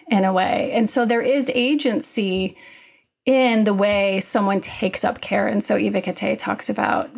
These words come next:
care, it's real care, having to have both parts. It's not just, "I'm imposing care upon you,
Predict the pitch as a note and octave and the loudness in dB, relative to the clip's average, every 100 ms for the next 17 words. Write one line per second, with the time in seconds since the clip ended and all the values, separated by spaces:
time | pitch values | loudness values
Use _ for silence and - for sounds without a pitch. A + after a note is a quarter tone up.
0 | - - - - - - A#3+ A3+ G#3 G#3 | -20 -20 -16 -6 -4 0 0 2 2 2
1 | G#3+ G#3+ - - A#3+ A#3+ A3+ - - A#3 | 0 -2 -6 0 2 2 0 -4 0 2
2 | G#3+ G3+ F#3 - G#3+ G#3 G3+ F#3+ G3 G3+ | 2 2 0 0 0 0 0 -2 0 0
3 | G3+ - - F3+ G#3+ - C4 C4+ C4 A3 | -2 -2 -2 0 -2 0 2 2 2 0
4 | - A3 G#3+ G#3+ - F4+ G4 D#4+ C4+ C4+ | 0 0 2 0 0 0 2 2 0 0
5 | A#3 G#3 - A3 G#3 G3+ G3+ A3 C4 | 0 0 0 0 0 0 0 0 -2